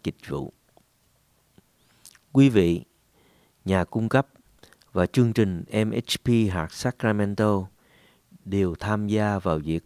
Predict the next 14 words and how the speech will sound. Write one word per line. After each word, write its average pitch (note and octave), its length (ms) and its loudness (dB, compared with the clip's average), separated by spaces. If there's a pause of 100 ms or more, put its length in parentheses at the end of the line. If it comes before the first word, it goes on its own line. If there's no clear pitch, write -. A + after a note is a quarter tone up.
quyết - 240 -2
định E2+ 280 -2
các - 320 -4
dịch F2+ 240 -4
vụ D#2+ 260 -2 (480)
mà F2+ 120 0
quý G2+ 260 0
vị E2 340 -2 (300)
cần F2+ 320 0
nhận F2 300 -4
được F2 240 -2 (100)
từ E2 340 0
M G#2 260 -2
H - 280 -8